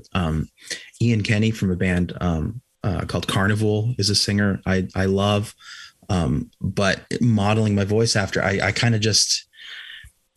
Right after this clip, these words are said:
it just sort of developed throughout recording. I mean, with, in Van Halen, I, all, all I had to do was just, "You need to learn how to sing high." <laughs> And then when it came to, uh, to recording this, it was just like, "Hey, let's see what happens." And I guess this is the voice that came out.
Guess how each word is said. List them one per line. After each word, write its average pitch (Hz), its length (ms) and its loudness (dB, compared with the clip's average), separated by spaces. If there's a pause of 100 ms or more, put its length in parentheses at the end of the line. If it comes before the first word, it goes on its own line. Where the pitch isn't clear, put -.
(120)
it 101 100 -2
just - 260 2
sort 143 200 2
of 131 100 2
developed 120 560 2
throughout 107 300 0
recording. 101 480 0
I 80 60 0
mean, 87 200 4
with, 92 240 -2
in 101 160 2
Van 104 220 2
Halen, 107 340 4
I, 92 80 0
all, 101 260 0
all 101 180 2
I 107 60 2
had 104 180 2
to 92 60 0
do 98 180 0
was 92 120 0
just, - 320 0
"You 98 80 0
need 101 180 2
to 101 40 2
learn 104 160 2
how 104 80 4
to 95 80 0
sing 98 220 0
high." 87 320 0 (460)
<laughs> - 500 -4
And 110 180 2
then 104 320 2
when 107 160 2
it 98 80 0
came 101 300 0
to, 98 320 2
uh, 90 260 2 (360)
to 98 220 2
recording 101 440 0
this, 139 360 2
it 101 80 2
was 101 160 0
just - 300 0
like, 98 140 2
"Hey, 117 160 2
let's 92 200 -2
see 95 140 0
what 90 160 2
happens." 101 460 0
And 76 120 0
I 67 60 0
guess 76 260 0
this 87 200 -2
is 92 100 -2
the 98 80 -6
voice 90 280 0
that 117 180 -4
came 123 160 2
out. 64 180 0